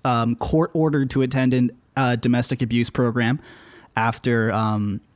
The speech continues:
and he was sentenced to a hundred and fifty days, or he could have been sentenced to a hundred and fifty days in jail, but he was sentenced to eighteen months probation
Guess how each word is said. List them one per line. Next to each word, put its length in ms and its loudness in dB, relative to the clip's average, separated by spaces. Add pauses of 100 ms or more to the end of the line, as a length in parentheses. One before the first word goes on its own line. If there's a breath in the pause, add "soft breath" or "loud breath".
and 80 0
he 40 2
was 100 0
sentenced 280 0
to 60 0
a 40 -2
hundred 180 0
and 100 -2
fifty 240 -4
days, 320 -4
or 240 2
he 140 -2
could 240 0
have 100 0
been 160 0
sentenced 300 -4
to 60 -6
a 20 -6
hundred 140 -6
and 100 -8
fifty 180 -4
days 340 -2
in 140 -2
jail, 240 0
but 120 -2
he 80 0
was 220 0 (320 loud breath)
sentenced 280 -2
to 140 -6
eighteen 360 0
months 220 0
probation 720 -2